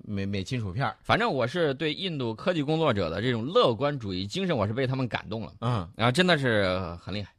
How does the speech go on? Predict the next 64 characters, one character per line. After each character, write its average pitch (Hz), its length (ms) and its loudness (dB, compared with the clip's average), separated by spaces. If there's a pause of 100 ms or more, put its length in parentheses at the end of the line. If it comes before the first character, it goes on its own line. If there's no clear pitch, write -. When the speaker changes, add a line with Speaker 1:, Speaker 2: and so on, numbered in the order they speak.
(100)
Speaker 1:
好。 78 220 -12 (260)
Speaker 2:
嗯。 92 140 -8 (200)
Speaker 1:
宋 80 100 -6
老 82 60 -2
师， 82 80 -2
你 78 120 -6
看 90 100 0
啊， 76 240 -4
这 101 140 -4
个 90 400 0
我， 95 140 -6
我， 98 200 2
我 113 140 2
总 110 140 0
觉 82 120 -2
得 92 100 -2
吧， 87 180 -2 (120)
你 107 120 -2
有 104 120 2
的 85 100 -4
时 95 80 -4
候 101 80 0
呢， 92 180 0
跟 117 140 -2
你 95 100 0
上 104 180 -2
节 90 120 -2
目 101 100 0
的 104 60 0
时 104 80 0
候 98 140 0
呢， 85 200 -4 (300)
其 120 220 -4
实 120 280 4 (600)
我 101 100 -2
一 127 80 0
般 139 180 4 (320)
上 123 160 0
了 110 60 2
时 101 60 -4
间 120 160 0
长 104 200 -2
以 101 40 0
后， 90 200 -2
就 90 140 -4
觉 85 160 -8
得 85 180 -4 (400)
你 92 200 -4
基 185 180 -6
本 117 100 0
上 98 140 0
上 143 160 -4
面 95 100 -2
说 117 200 -4
什 90 100 -6
么， 78 240 -8 (320)
我 76 100 -10 (460)
底 82 100 -8
下 85 160 -10
就 85 120 -10
知 104 120 -8
道 98 140 -2
你 67 160 -8
要 78 260 -6